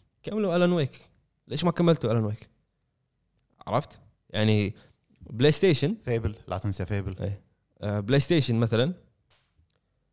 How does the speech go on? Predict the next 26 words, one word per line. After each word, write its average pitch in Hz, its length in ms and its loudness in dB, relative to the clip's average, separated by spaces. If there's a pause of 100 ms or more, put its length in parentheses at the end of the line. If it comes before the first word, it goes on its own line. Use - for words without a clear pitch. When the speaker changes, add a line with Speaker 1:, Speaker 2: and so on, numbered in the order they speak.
(380)
Speaker 1:
ألعاب 151 280 2
الحصرية 143 400 2
القديمة 127 680 0
قاعد 127 160 2
يردون 151 340 4
ينزلونها 143 240 4
مرة 113 180 2
ثانية. 98 400 -6 (380)
أو 127 160 -4
قاعدين 123 420 -4
يردون 120 440 0
يعيدون 117 360 -2
إحيائها 110 360 -6
مرة 101 160 -4
ثانية 101 200 -4
على 101 140 -4
قولتهم. 95 240 -6
بس 123 240 -4
إكس 135 200 -6
بوكس 180 300 -6
أنا 151 100 0
أشوف 156 240 -4
إنه 135 280 -2 (600)
متعلقة 147 400 -4
بألعاب 123 580 2
معينة. 113 400 2